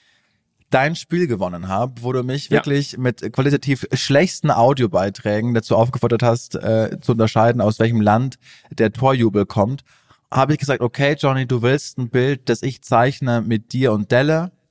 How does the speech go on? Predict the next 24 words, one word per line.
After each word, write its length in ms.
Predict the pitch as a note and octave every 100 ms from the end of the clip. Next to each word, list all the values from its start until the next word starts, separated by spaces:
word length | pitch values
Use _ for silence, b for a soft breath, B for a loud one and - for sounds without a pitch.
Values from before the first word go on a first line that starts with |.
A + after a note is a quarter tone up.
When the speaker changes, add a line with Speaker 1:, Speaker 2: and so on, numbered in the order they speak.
| _ _ _
Speaker 1:
Ich, 220 | - A#2 -
ich 180 | B2 -
bin 220 | C#3+ C#3
einfach 260 | A#2+ B2
menschlich 640 | A#2+ B2 C#3 - B2+ B2 - - _ _ _ _ _ _ _
so 320 | - C3+ D3+
groß, 500 | C3+ A#2+ C3+ C#3+ D3
zu 120 | -
sagen, 260 | A#2+ A#2 A#2
okay, 160 | A2+
ich 140 | B2 A#2+
will 100 | B2+
diesen 320 | B2 - A#2
Wunsch 240 | A#2+ B2
erfüllen.“ 540 | A2 A2 - G2 F#2+ G2+ b b b b
Speaker 2:
Mhm. 320 | G2 F2+ F#2+
Speaker 1:
Ich 100 | A#2
habe 120 | C#3+
gesagt, 280 | D#3+ C#3+ C#3
ich 120 | B2
kann 180 | - C#3+
nicht 160 | C#3+ -
gut 160 | D#3+
zeichnen 500 | - C3+ D3+ - G3